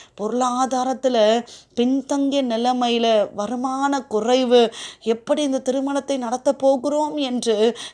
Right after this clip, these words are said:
கண்ணீரோடு காணப்பட்டாங்க. அந்த குடும்பத்தில் ஆண்டவர் பெரிய காரியத்தை செய்தார். கிரகிக்க கூடாத பெரிய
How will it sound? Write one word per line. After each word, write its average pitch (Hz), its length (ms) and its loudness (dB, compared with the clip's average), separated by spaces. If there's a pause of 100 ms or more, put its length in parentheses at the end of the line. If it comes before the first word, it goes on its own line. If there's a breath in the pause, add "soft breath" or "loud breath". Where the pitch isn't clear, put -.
(120)
கண்ணீரோடு 294 960 0
காணப்பட்டாங்க. 240 720 0 (480 loud breath)
அந்த 185 200 -4
குடும்பத்தில் 226 800 0 (280 loud breath)
ஆண்டவர் 214 520 0
பெரிய 208 640 2
காரியத்தை 214 480 -4
செய்தார். 196 500 0 (300 loud breath)
கிரகிக்க 226 540 -2
கூடாத 247 640 0
பெரிய 220 440 -6